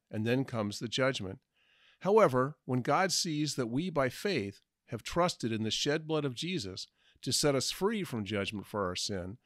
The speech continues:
then we will be spared from judgment and will enter into glory with Jesus in heaven.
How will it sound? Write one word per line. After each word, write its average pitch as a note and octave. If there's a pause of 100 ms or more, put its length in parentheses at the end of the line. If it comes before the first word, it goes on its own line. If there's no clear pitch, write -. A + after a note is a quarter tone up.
(360)
then D3
we G3+
will D3+
be G#2+
spared G2+
from G#2
judgment G#2+
and A#2+
will A#2
enter C#3
into C#3
glory B2+
with C3+
Jesus G2
in A2+
heaven. G2